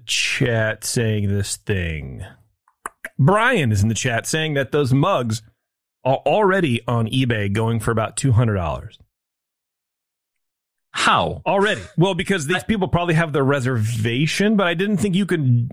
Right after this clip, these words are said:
Speaker 1: I didn't think you could pre-order until Friday morning.
Speaker 2: Yeah, that's interesting. I know I, I
Speaker 1: Hmm.
Speaker 2: usually see things while they're in line because they're relatively
Speaker 1: Yeah.
Speaker 2: certain they're gonna get it, and they throw up a generic picture of it from Disney. And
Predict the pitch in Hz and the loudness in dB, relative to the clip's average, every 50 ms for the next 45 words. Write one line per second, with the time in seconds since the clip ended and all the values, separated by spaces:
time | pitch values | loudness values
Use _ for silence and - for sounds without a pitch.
0 | - - 139 156 175 208 214 202 - 196 185 160 185 185 - 160 127 - - - | -4 -2 0 2 2 2 2 0 0 0 0 0 0 0 0 -2 -2 -2 0 0
1 | 196 226 226 170 139 131 123 123 120 120 117 - 127 120 - - - 135 131 143 | 0 2 2 2 2 2 2 0 0 -2 -2 -2 -4 -4 -6 -6 -4 -2 0 0
2 | 160 143 123 110 107 113 110 123 165 202 165 101 - - - - _ _ _ _ | 0 0 0 0 0 0 0 0 0 0 -2 -4 -6 -8 -16 -20 _ _ _ _
3 | _ _ _ _ _ _ _ _ _ _ _ _ _ _ _ _ _ - 165 156 | _ _ _ _ _ _ _ _ _ _ _ _ _ _ _ _ _ -2 0 0
4 | 117 120 131 131 - - 135 123 120 - - 104 90 90 - - 95 92 92 - | 2 0 0 -2 -2 -2 -2 0 0 0 0 0 0 0 -2 -4 -4 -4 -2 0
5 | 135 160 175 180 165 - - - 131 135 131 - _ - 127 120 - _ 139 143 | 0 0 0 -2 -4 -6 -6 -6 -4 -4 -6 -6 _ -10 -10 -10 -10 _ -4 0
6 | 139 120 101 165 208 233 190 - 147 131 117 - 147 123 107 - 131 120 113 92 | 0 2 2 2 2 2 0 0 0 0 0 0 -2 -2 -2 -2 -4 -6 -4 -2
7 | 104 104 101 98 107 95 92 90 87 87 87 101 98 92 85 78 71 73 80 87 | -2 -2 0 0 0 0 0 -2 -4 -4 -4 -2 -2 -2 -2 -4 -6 -8 -10 -10
8 | 78 - 95 92 104 98 104 113 120 123 117 - 127 113 110 101 98 - - 107 | -8 -4 -2 -2 0 0 0 0 0 0 -2 -2 -2 -2 0 0 0 0 -2 -2
9 | 95 - 98 92 95 90 - 98 92 90 85 - 90 82 82 82 82 - 87 87 | -2 -2 -4 -4 -4 -2 -2 -4 -4 -4 -4 -4 -4 -2 -2 -4 -6 -6 -6 -6
10 | 85 80 - _ _ _ _ - - 107 98 95 92 - - 92 87 85 85 80 | -6 -8 -8 _ _ _ _ -4 -2 0 2 0 0 0 -2 -2 0 0 -2 -4
11 | 80 82 - 101 95 90 85 85 85 - - - 90 - - - 82 82 80 85 | -6 -6 -4 -2 -2 0 0 -2 -4 -6 -6 -6 -4 -2 -2 -2 -2 -2 -2 -6
12 | 85 - - 90 87 80 92 87 80 - 87 85 82 82 80 80 80 | -6 -6 -4 -4 -4 -2 -2 -2 -4 -2 -4 -4 -4 -4 -4 -6 -8